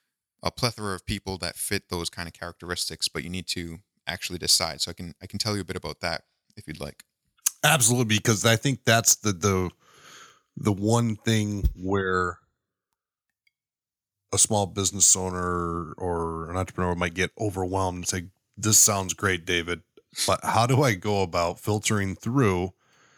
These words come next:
Speaker 2: the thousands and thousands of individuals that say, "That's me, I can do that. Uh, here's my, my digital resume. Here's my,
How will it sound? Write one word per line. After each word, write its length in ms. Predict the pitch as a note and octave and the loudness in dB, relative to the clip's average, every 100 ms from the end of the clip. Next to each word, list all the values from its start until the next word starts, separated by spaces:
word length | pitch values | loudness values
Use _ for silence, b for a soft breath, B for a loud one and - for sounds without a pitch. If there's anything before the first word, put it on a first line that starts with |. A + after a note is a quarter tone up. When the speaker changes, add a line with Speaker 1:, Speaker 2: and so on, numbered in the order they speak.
| b b b - | b b b -2
Speaker 2:
the 340 | F#2+ F#2+ F2 | 2 2 2
thousands 500 | - A2+ A2+ G#2 F#2+ | 2 4 4 0 -2
and 140 | F#2+ | -2
thousands 580 | G#2 G#2+ G#2 F#2+ F#2+ - - | 2 4 2 -2 -2 -2 0
of 580 | G2 F2+ F2 D#2 - - | 0 0 -2 -6 -14 -6
individuals 840 | - A2 F#2+ G#2+ F#2 F#2 F2 E2+ - | 0 0 2 2 0 -2 -2 -2 -2
that 380 | F#2+ F2+ F2 - | 2 2 2 2
say, 280 | G#2 G2 G2+ | 2 4 4
"That's 340 | A#2+ C#3 - | 4 4 2
me, 260 | B2 D3+ F2 | 4 4 4
I 100 | G2+ | 2
can 200 | G#2 F2+ | 2 2
do 160 | B2 | 2
that. 320 | G2+ F2 F#2 - A#2 _ - | 4 4 2 0 -18 _ -4
Uh, 400 | F#2+ F#2 F2+ F#2 - b b b | -2 -2 -2 -4 -8 b b b
here's 280 | - A#2 A2 | 0 2 2
my, 400 | G2+ F#2 F#2 E2 _ _ _ _ _ | 2 2 2 -2 _ _ _ _ _
my 160 | E2+ F2 | -2 -2
digital 480 | F2 A2 A2 G#2 G2 | 2 2 4 2 4
resume. 460 | G#2 G2+ F2 E2 | 4 2 0 0
Here's 260 | E2 G2 F#2+ | 2 2 2
my, 480 | F#2+ F#2 F2 E2+ | 2 2 0 -4